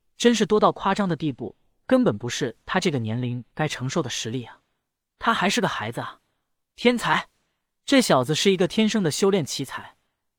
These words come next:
不过安无涯心也很快沉了下来，就这小子的天赋，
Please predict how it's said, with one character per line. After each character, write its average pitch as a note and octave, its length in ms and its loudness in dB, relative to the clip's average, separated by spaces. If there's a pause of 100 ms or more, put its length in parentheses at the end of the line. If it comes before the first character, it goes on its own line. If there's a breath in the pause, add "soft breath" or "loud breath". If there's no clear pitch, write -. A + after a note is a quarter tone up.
(100)
不 F3+ 100 -4
过 A3 140 8
安 G#3+ 180 6
无 G3 80 2
涯 F#3 160 4
心 G3+ 240 -2
也 F#3 80 0
很 B2 200 -6
快 D3+ 180 -4
沉 - 180 -8
了 C3 80 -8
下 G#2+ 140 -10
来， - 180 -20 (540)
就 C4+ 160 2
这 A#3 100 6
小 A#2+ 220 2
子 - 80 -8
的 D3 80 0
天 F3 240 -2
赋， - 260 -10